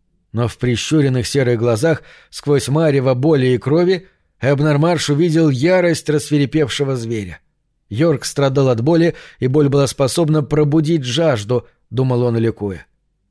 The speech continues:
Джошуа медленно наступал. Джулиан также медленно,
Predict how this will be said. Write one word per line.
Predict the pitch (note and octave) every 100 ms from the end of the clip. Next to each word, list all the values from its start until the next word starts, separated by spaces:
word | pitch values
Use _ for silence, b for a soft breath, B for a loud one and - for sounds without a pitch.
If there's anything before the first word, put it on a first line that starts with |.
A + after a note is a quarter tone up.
| _
Джошуа | D#2+ C3+ E3 - D3+
медленно | B2+ B2+ E3 D3 D3+ D3
наступал. | C#3+ C#3 C#3+ - A#2+ F#2+ - _ _ _ _ _
Джулиан | D2+ G#2 E3 D3+ C#3 A#2
также | D3+ A2+ A#2
медленно, | A2 D3+ D3 D#3 D#3+